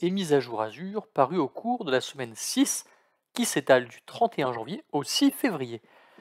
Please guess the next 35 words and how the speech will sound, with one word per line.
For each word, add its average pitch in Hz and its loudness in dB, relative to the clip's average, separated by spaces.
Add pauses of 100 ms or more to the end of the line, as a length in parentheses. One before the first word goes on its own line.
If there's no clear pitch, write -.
(420)
Je 143 -2
m'appelle 190 6
Arnaud 131 2
Morvillier, 123 -2
je 156 -6
suis 131 0
architecte - 4
solution 233 -4
cloud 202 6
et 156 -2
fondateur 220 0
de 160 -8
la 135 4
société 208 -8
Grouna. 156 0 (400)
Euh, 120 -2
notre 135 -2
équipe - -6
vous 139 -8
accompagne 170 4
dans 135 -2
le 127 -2
développement 147 0
d'applications 120 -6
web, 151 -2
mais 135 -8
aussi 196 -6
et 151 -6
surtout - -12
dans 139 -4
tout - -10
ce - -10
qui - -16
concerne 220 -2
l'écosystème 196 0